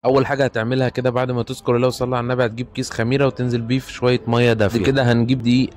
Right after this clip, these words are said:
قمح الحبه الكامله وننزل عليه كده بالميه اللي عملناها بالخميره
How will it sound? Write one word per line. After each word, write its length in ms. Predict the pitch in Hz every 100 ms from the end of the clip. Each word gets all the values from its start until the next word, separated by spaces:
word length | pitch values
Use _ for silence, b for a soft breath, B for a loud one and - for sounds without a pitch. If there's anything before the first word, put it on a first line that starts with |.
| 127
قمح 240 | 143 135
الحبه 420 | 120 - 123 123
الكامله 440 | 117 110 110 101 90
وننزل 360 | 101 117 110
عليه 260 | 107 110 110
كده 260 | - 139
بالميه 480 | 147 113 110 117 135
اللي 160 | 127 113
عملناها 360 | 104 104 110
بالخميره 580 | 117 110 - 117 143 160